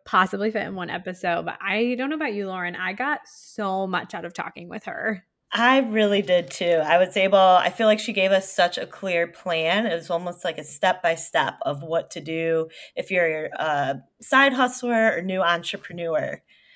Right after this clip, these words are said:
Speaker 1: She broke it right down, and I'm really excited for everyone to hear it 'cause social media can be intimidating, especially if you're trying to figure out where to start and how to not drown in it. 'Cause for most of us,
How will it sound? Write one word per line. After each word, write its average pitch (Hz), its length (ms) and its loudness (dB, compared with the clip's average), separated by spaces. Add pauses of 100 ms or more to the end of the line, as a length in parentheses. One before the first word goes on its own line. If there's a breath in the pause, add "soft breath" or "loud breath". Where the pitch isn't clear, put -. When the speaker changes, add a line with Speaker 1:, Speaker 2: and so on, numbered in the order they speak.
(480 soft breath)
Speaker 1:
She 233 220 -2
broke 240 220 2
it 247 120 4
right 190 180 2
down, 170 380 -2
and 170 120 -4
I'm 175 300 -4
really 196 180 0
excited 214 320 -4
for 220 60 -4
everyone 190 360 -2
to 180 60 -4
hear 170 220 -2
it 156 100 -4
'cause 175 380 -8
social 202 280 -6
media 247 260 0
can 240 200 -8
be 190 360 -6 (340 soft breath)
intimidating, 285 720 -2
especially 226 380 -4
if 226 40 -4
you're 240 120 -2
trying 240 140 -2
to 240 60 -4
figure 233 140 -2
out - 220 -2
where 190 160 0
to 247 80 0
start 233 480 0
and 196 100 -8
how 202 160 -4
to 202 80 -8
not 202 400 -4
drown 196 340 2
in 175 140 -2
it. 185 220 -2
'Cause 214 120 -2
for 202 140 -2
most 202 320 -2
of 190 80 -6
us, 180 340 -4